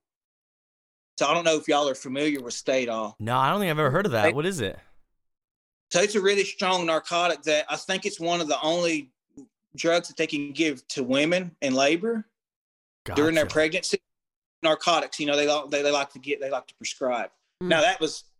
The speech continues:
Speaker 1: how long ago? twenty years ago. I'm sure they probably <laughs> don't do it now, but at
Speaker 2: Yeah.
Speaker 1: the time, that's
Speaker 2: <laughs> That was their protocol back then. <laughs>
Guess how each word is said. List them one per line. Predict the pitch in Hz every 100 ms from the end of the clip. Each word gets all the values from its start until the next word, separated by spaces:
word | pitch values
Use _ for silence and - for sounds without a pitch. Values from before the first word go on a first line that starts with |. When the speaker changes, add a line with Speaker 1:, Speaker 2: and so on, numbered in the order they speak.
| _ _ _ _ _ _ _ -
Speaker 1:
how | 147
long | 147 147 135
ago? | 131 127 117 _ _ _ _ -
twenty | - 165 147
years | 160 165
ago. | 139 139
I'm | 143
sure | 143 160
they | 143
probably | 156 143
<laughs> | 143
don't | 220 170
do | 156
it | 143
now, | 151 160 147
but | 143 143
at | 165
Speaker 2:
Yeah. | 147
Speaker 1:
the | -
time, | 180 175 160 139
that's | 143 190
Speaker 2:
<laughs> | - - - - _ -
That | 147 139
was | 131
their | 139
protocol | - 156 - 127 113
back | 110 101
then. | 113 110 110 214
<laughs> | 208 208 131 196